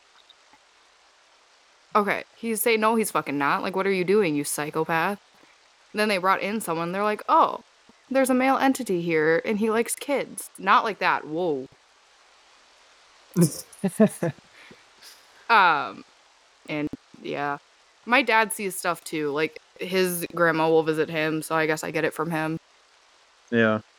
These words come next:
Speaker 3: Did, ha-, uh, did he talk to you, like, about, about it when he realized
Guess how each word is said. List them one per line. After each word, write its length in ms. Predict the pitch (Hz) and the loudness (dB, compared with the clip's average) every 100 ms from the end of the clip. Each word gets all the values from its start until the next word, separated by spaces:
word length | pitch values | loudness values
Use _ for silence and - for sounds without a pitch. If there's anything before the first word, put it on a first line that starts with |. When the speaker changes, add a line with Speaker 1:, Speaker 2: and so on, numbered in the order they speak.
| _ _ _ _ _ _ | _ _ _ _ _ _
Speaker 3:
Did, 220 | - 135 - 120 - - | -6 -4 -6 -20 -18 -2
ha-, 200 | 127 123 - | 0 0 0
uh, 200 | 120 113 | 0 0
did 140 | 127 | -2
he 80 | 123 | -4
talk 340 | - 117 117 - | -2 -2 -2 -6
to 100 | 127 | -4
you, 680 | 127 127 127 123 117 113 - | -2 0 0 -2 -4 -6 -8
like, 240 | 120 120 113 | -2 0 0
about, 400 | 113 117 117 - _ _ - | 2 4 2 0 _ _ -18
about 360 | 107 104 120 131 | -4 2 2 2
it 100 | 104 | -2
when 260 | 120 120 117 | -4 -4 -4
he 220 | 110 110 | -4 -2
realized 880 | 113 117 120 113 113 117 120 - | 2 4 4 4 2 0 -4 -18